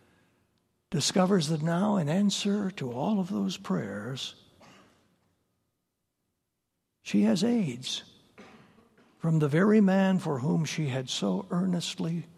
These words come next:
and for so long sought the Lord's help. What is the difference between that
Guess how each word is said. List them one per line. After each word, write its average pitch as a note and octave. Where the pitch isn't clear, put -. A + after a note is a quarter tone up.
and C3+
for B2+
so -
long D3
sought -
the -
Lord's -
help. -
What A3+
is G#3+
the G#3
difference G3
between D3+
that A#2